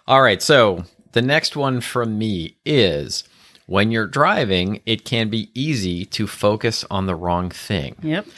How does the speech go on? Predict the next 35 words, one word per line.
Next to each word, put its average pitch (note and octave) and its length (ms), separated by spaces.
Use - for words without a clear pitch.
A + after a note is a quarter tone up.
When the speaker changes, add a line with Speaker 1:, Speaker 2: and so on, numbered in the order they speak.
Speaker 1:
You G2+ 140
might E3 240
say D#3+ 300
to C#3 60
yourself, E2+ 680
"I'm A#2 200
excellent C#3 580
at A2 160
using A2+ 380
my F#2 160
turn G#2+ 380
signal, D2+ 420
so F#2+ 220
I G#2+ 80
don't G3 420
understand B2 720
why A#2 400
I'm A2 140
getting A2+ 260
all F#2+ 260
of G#2+ 120
these C#3 160
speeding E3+ 520
tickets." C4 520
Speaker 2:
<laughs> - 680
Speaker 1:
And F#3 520
Speaker 2:
Wah, E3+ 100
wah. C#3 260
Speaker 1:
it, D3 240
it's D3+ 200
very C#3 300
easy B2 560
to, G2+ 600
you A2 160
know E2+ 240